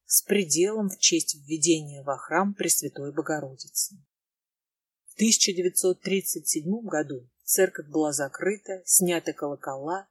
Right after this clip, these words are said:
и разрушена колокольня. В том же году здание отдано под мастерскую.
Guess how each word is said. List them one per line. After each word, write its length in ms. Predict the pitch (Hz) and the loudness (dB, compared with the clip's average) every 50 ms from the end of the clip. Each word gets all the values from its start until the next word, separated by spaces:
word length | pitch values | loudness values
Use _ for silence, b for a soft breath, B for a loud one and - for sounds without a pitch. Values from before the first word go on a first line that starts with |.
| _ _ | _ _
и 120 | - 214 | -2 0
разрушена 800 | 220 214 208 190 180 160 156 160 160 - - - 170 160 156 156 - | 2 2 2 2 4 2 2 2 0 -2 -4 -6 -8 -10 -12 -14 -8
колокольня. 680 | - 165 156 151 147 - - - 143 135 139 139 135 135 - - - - - _ _ _ _ _ _ _ _ _ _ _ _ _ _ - | -4 -2 0 0 -2 -4 -8 -14 -14 -14 -14 -16 -14 -14 -14 -14 -16 -18 -20 _ _ _ _ _ _ _ _ _ _ _ _ _ _ -2
В 60 | - | 6
том 240 | - 190 226 220 208 | 8 10 10 10 8
же 140 | 196 214 180 | 4 0 -2
году 360 | 170 185 185 170 180 190 185 175 | -2 -2 -2 0 0 -2 -2 -2
здание 600 | - - 151 156 170 196 202 190 190 185 185 - - | -4 0 2 2 2 2 0 -4 -6 -8 -10 -8 -4
отдано 480 | - 156 156 147 - 160 156 156 156 | -4 -2 -2 -2 -4 -6 -6 -6 -10
под 240 | - - - 160 160 | -10 -8 -6 -6 -6
мастерскую. 920 | 160 151 147 - - - 160 - - - - - - 143 139 131 131 127 | -6 -6 -6 -4 -4 -6 -4 -4 -4 -4 -4 -6 -10 -12 -12 -12 -12 -14